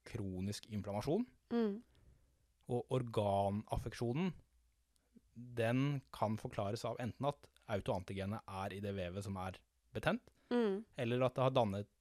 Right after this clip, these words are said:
Speaker 1: blitt dannet immunkomplekser som er de-, som er slått seg ned <laughs>
Speaker 2: Mm.
Speaker 1: i det aktuelle vevet.
Speaker 2: Mm.
Speaker 1: I tillegg så, eh, har man jo da påvisbare autoantistoffer i blodet.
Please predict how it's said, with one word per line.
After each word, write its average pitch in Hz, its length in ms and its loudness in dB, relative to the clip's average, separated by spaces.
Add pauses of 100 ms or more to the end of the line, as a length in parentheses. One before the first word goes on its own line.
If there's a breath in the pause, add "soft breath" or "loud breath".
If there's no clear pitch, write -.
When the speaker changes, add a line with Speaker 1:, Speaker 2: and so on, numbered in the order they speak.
Speaker 1:
blitt 127 120 0
dannet 101 380 2
immunkomplekser 95 600 0
som 107 120 -2
er 101 60 -2
de-, 104 380 -4
som 110 140 0
er 117 60 4
slått - 240 -2
seg 87 140 -4
ned 117 120 4
<laughs> 247 460 6
Speaker 2:
Mm. 127 60 2
Speaker 1:
i 131 40 4
det 104 200 2 (120)
aktuelle 104 320 2
vevet. 170 240 -4 (220)
Speaker 2:
Mm. 214 340 -2 (840 soft breath)
Speaker 1:
I 139 60 0
tillegg 151 280 8
så, 131 460 4 (720)
eh, 110 500 -2
har 104 180 0
man 117 160 4
jo 120 80 4
da 110 320 4 (1000)
påvisbare 98 720 0
autoantistoffer 101 720 -6
i - 20 -4
blodet. 85 260 -6